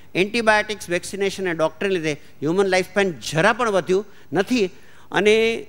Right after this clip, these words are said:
ઓગણીસો ને છોતેર ન્યૂ જોર્નલ ઓફ મેડિસિન, there is an article by John Fry, એમાં એમ લખ્યું છે કે માની લો કે કેન્સર ને હાર્ટ એટેક તદ્દન નાબૂદ થઈ જાય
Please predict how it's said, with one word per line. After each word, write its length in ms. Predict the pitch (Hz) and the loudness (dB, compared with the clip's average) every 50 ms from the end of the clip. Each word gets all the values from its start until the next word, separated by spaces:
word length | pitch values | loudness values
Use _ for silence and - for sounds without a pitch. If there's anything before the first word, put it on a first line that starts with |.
| - | -4
ઓગણીસો 380 | - 165 165 190 214 202 214 226 | -2 -2 0 2 0 0 2 0
ને 100 | 220 208 | 0 0
છોતેર 460 | 214 - 202 196 196 196 196 226 220 | 0 -2 -2 -2 -2 -2 -2 -2 -2
ન્યૂ 320 | 202 185 175 196 208 208 | 0 2 4 4 4 4
જોર્નલ 260 | 208 185 202 214 220 220 | 2 2 2 2 2 2
ઓફ 120 | 202 165 | 0 0
મેડિસિન, 520 | 175 175 170 - - - 226 233 247 254 - - - | -2 -2 -2 -4 -6 -6 -4 -4 -6 -6 -8 -6 -2
there 140 | 151 185 190 | 0 0 2
is 60 | 196 | 2
an 40 | 202 | 2
article 500 | 185 160 160 165 - 196 190 220 214 202 | 4 4 2 2 -2 -4 -6 -4 -2 0
by 240 | 202 185 143 120 151 | 0 0 0 0 2
John 240 | 165 196 208 202 - - - | 2 2 2 0 -4 -6 -4
Fry, 280 | 180 175 185 208 269 277 - - - - - - - - - - - - - - - - - - - - | -2 -2 0 -2 -4 -6 -12 -16 -20 -20 -20 -20 -20 -20 -20 -20 -20 -20 -20 -20 -20 -20 -20 -14 -8 -8
એમાં 360 | 160 - - 196 196 220 226 | -6 -4 -2 0 2 2 2
એમ 80 | 226 | 2
લખ્યું 340 | 220 196 175 - - 262 285 | 2 0 -2 -2 -4 -6 -6
છે 260 | 220 - 202 175 165 - - - - | -4 -2 -2 -4 -4 -6 -12 -8 -2
કે 80 | 240 254 | 0 0
માની 480 | 240 220 190 180 185 208 262 302 311 277 | 2 0 0 2 2 2 2 2 -2 -4
લો 160 | 190 127 107 - - - - - - - - - - - - - | -6 -8 -10 -14 -18 -20 -20 -20 -20 -20 -20 -20 -20 -20 -8 -6
કે 80 | 196 196 | -6 -4
કેન્સર 500 | - - 190 196 214 202 - 247 254 254 | -4 -2 -2 -2 -2 -4 -4 -4 -4 -2
ને 120 | 240 233 | 0 0
હાર્ટ 260 | 196 165 180 202 - 220 | 0 2 2 0 0 -2
એટેક 300 | 208 220 226 - - - | -6 -6 -6 -6 -4 -6
તદ્દન 260 | 220 214 226 285 269 | -4 -2 0 0 2
નાબૂદ 300 | 240 226 226 220 240 226 | 2 2 2 2 0 -4
થઈ 240 | - - 220 220 202 | -2 -2 -2 -2 -2
જાય 260 | 170 151 131 123 | -2 -2 -4 -4